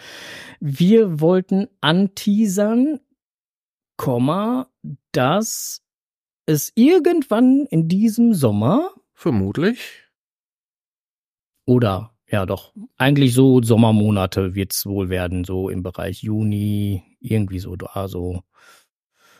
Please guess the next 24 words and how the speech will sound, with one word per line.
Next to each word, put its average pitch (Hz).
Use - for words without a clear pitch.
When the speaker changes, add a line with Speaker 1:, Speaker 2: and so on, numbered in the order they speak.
Speaker 1:
Mai, 101
Mai 123
passte -
ja 107
schon 98
nicht 95
mehr, 92
ne? 120
Hatten 123
wir 101
nachgeguckt, -
ne? 117
Speaker 2:
Genau, 113
Speaker 1:
Ja, 104
Speaker 2:
Mai 104
Speaker 1:
auf -
jeden 123
Speaker 2:
passte 160
Speaker 1:
Fall. 165
Speaker 2:
nicht 160
mehr, 165
aber 131
Speaker 1:
Ja, 123
deswegen 147